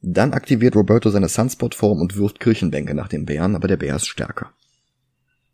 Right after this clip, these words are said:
Danny hat Selbstzweifel und dann springt Rain in, naja, fast Krynos Form auf den Bären und schneidet ihm in die Schnauze. In Dannys Traumwelt taucht jetzt ihr Vater auf und sagt ihr, dass sein Tod nicht ihre Schuld war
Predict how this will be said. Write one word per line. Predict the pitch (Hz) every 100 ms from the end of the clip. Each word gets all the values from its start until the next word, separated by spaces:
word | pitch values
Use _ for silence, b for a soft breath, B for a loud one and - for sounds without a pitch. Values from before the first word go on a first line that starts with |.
| _ _ -
Danny | 76 104
hat | 104 -
Selbstzweifel | 95 110 - 104 120 117 123
und | 101 82
dann | 101
springt | - 104 101
Rain | 85 90 104
in, | - 107 120 - _ - - _ _ _ _ _ _ _ _ _ -
naja, | 73 73 - _ _
fast | - - 82 - -
Krynos | - 82 85 -
Form | 82 90
auf | 92 90
den | 92 78
Bären | 92 101 107 B B B
und | -
schneidet | - 87 87 92
ihm | 90
in | 85
die | 85
Schnauze. | - - 52 - - _ _ _ _ _ _ -
In | 95
Dannys | 87 110 120
Traumwelt | - 104 120 123 117
taucht | - 101 -
jetzt | 90
ihr | 76
Vater | - 110 127 123
auf | 107 107
und | 104
sagt | 90 87 -
ihr, |
dass | 92 -
sein | 82
Tod | - 92 -
nicht | -
ihre | - 107
Schuld | - 92 92
war | 92 87